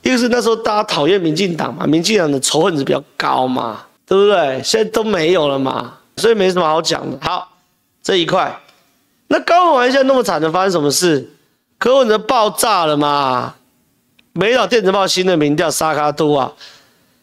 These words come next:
这是什么时候做？十四号到十六号，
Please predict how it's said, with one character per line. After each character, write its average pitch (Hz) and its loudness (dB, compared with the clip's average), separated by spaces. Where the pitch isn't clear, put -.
这 294 0
是 320 0
什 - -2
么 175 0
时 208 2
候 220 2
做？ 208 2
十 - -2
四 220 -2
号 190 0
到 196 0
十 - -2
六 160 2
号， 135 -2